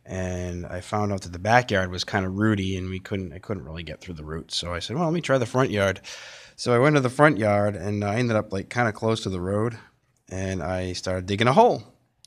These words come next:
And, uh, all the dirt's piled up here. Okay, here's a pile of dirt. Uh, I was about maybe eight or ten years <laughs> old, and I, I dug a hole. It was a big hole. It was big enough where I could get inside and actually hide in it. Um,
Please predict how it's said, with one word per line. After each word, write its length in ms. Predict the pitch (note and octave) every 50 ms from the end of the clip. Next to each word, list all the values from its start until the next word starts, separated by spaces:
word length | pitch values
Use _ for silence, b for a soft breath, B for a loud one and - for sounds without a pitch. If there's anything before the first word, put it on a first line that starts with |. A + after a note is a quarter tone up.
| B B B B B B B B B B B -
And, 760 | D#2 F#2 G2 F#2+ F#2+ F#2+ F#2+ F#2+ F#2+ F#2 F#2 F2+ F#2 F#2+ - - _ -
uh, 320 | - F#2 F2+ F2+ F2 F2
all 180 | - - A2 A#2
the 120 | A2 F#2+
dirt's 440 | - - - - F#2 F#2+ - - -
piled 380 | - - E2 E2 E2+ D#2+ E2
up 160 | E2 - - -
here. 340 | - - D2+ D2+ - - B B B B B
Okay, 160 | B - D#2
here's 240 | D#2 E2+ F2 E2+ F2
a 60 | D#2
pile 340 | - _ - F2 F2 F2 F2
of 100 | E2+ E2+
dirt. 320 | F#2 F#2 F#2 F2+ F2 - - _ B B B B B B B B B
Uh, 280 | - G2 G2 G2 G2+
I 40 | G2
was 100 | C3 C3
about 220 | B2+ B2 B2 -
maybe 300 | - A2 A2 G#2 G#2 D#2
eight 200 | D2 F#2+ G2 G2+
or 60 | G2 F#2
ten 220 | - G2 G2 G2
years 220 | F#2+ F2+ F2 F#2+
<laughs> 0 |
old, 240 | G2 G2 B2 C#3 A#2+
and 120 | B2 A#2 A2
I, 240 | G#2+ A2 G#2 G#2+ -
I 140 | - A2 A2+
dug 260 | G#2+ - A2 G#2 G2
a 80 | A2 B2+
hole. 420 | D#3 A3 A#3+ B3+ G3 B2 G2 F#2+
It 40 | F#2
was 120 | G2+ G#2
a 60 | A2 G2
big 240 | G2+ A2+ A2+ A#2
hole. 440 | A#2+ D3 F#3 G3+ F#3+ C3 G2 G2 G2 -
It 40 | -
was 140 | F#2+ F#2+ F#2+
big 200 | G#2 A2+ B2 B2+
enough 200 | B2 A#2 A2 -
where 140 | A2 G#2+ G#2
I 80 | A#2
could 160 | A#2 A#2 G2+ F#2+
get 140 | G#2 A2
inside 360 | B2 A#2+ G#2+ - G#2 A2+ B2 A#2+
and 100 | G#2 G#2
actually 240 | A#2 A2+ - F#2+
hide 280 | F#2 - A2 B2+ C#3+ A2+
in 140 | F#2+ F2 -
it. 100 | - - _ _ _ _ _ _ _ B B B B B B B B B B B -
Um, 800 | E2+ G2 F#2+ F#2+ F#2+ F#2 F#2 F2+ F2 F2 F2 F2 F2+ F2 -